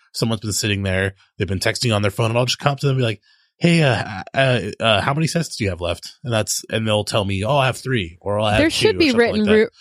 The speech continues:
Speaker 2: there should be written rules of gym
Speaker 1: There is, but
Speaker 2: etiquette.
Speaker 1: nobody, nobody listens to 'em. So, so internally, do you ever approach someone and talk to them, or
Speaker 2: Well,
Speaker 1: if
Speaker 2: yeah, but
Speaker 1: someone's
Speaker 2: I'm kind of
Speaker 1: sitting
Speaker 2: a
Speaker 1: on it?
Speaker 2: biatch, so I, I don't care what people think of me.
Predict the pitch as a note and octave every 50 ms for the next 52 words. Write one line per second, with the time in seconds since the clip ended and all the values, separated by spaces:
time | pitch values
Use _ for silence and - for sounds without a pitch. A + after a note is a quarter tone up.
0 | - G3 G3 B3+ C#4 - - F#4 B3+ B3 G#3 F#3 F#3+ F#3 - F3+ F3+ F3+ F3 F3+
1 | E3+ E3+ E3 D#3+ F#3 F3 F3+ E3 D3+ - - D3 C#3 D3 D3+ C#3 D3 C#3 B2+ B2
2 | A#2+ A#2 A#2 B2 C3 B2+ A2+ A2+ G#2+ - A#2 G#2+ - - G#2+ G2+ G2 G2 - D3
3 | B2+ A#2 - - - D#3+ C#3+ B2+ - _ _ - E3 E3+ E3 - - G3+ F#3 D#3+
4 | C3+ A2 G2+ G#2 G2+ _ _ _ A#2 G#2+ G2 F2+ - C3+ D#3 F#3 G3+ F#3 E3 C#3+
5 | A#2 A2+ G2+ - _ - A#2+ - - C3+ A#2+ G#2 - - G#2+ G#2 G2+ G2 G2 G2
6 | F#2+ - G#2 G2 - - - F#2 F#2 F2+ F#2 G#2+ B2+ _ _ - - A2 G#2+ G#2+
7 | - D4 E4+ D4 A3 A#3+ B3 C4 C4+ D4+ - F4 D#4 D#4 C#4 B3 A#3 F#3+ F#3+ A#3+
8 | B3 A3+ F#3+ F3 E3+ - - - - G3+ F#3 F#3 E3+ - G3 A3+ A3 - G#3+ A3+
9 | - - - - G#3+ G#3+ G#3 G#3 G#3 G3 - A3+ A#3 F#3+ A3 - - A3 G#3+ G#3
10 | G3+ F3 F#3 F#3 E3+ E3+